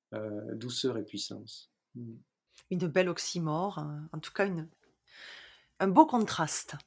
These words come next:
Speaker 2: Et, hum, la question incontournable des invités au jardin, c'est que t'a apporté de participer à cette aventure du tissage ?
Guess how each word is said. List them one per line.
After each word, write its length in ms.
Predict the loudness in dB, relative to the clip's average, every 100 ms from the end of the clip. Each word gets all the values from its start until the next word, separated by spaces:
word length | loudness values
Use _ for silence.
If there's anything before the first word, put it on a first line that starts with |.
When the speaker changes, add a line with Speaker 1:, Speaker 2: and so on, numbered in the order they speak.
| _ _ _ _ _ 4
Speaker 2:
Et, 280 | 6 8 6
hum, 280 | 4 2 4
la 320 | 8 10 10
question 340 | 8 6 6
incontournable 720 | 4 4 4 4 4 4 4 4
des 180 | 2 2
invités 340 | 0 0 0
au 80 | 2
jardin, 500 | 2 2 2 0 -2 -8 -16 -2
c'est 680 | 4 8 10 12 12 8 2
que 80 | 4
t'a 220 | 6 8
apporté 400 | 8 8 2 4
de 80 | 4
participer 580 | 4 0 -2 -4 0 4
à 60 | 4
cette 180 | 2
aventure 440 | 2 2 0 -2 -2
du 140 | -4
tissage ? 600 | -6 -4 0 2 2 2